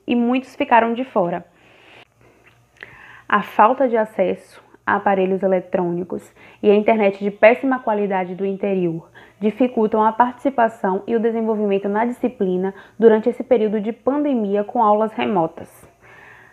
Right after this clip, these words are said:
Daí nos questionamos: como participar das aulas? Como ler aos textos exigidos pelos professores?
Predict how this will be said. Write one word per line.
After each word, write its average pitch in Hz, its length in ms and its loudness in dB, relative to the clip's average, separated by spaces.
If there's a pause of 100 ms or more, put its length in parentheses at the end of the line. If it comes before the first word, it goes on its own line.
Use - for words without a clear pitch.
(140)
Daí 233 360 4
nos 247 120 -4
questionamos: 202 800 -4 (1040)
como 349 300 4
participar 247 1000 0
das 185 300 -2
aulas? 180 640 -4
Como 269 320 2
ler 226 240 2
aos 220 280 -2
textos 202 360 -2
exigidos 196 560 -2
pelos 196 240 -2
professores? 190 840 -4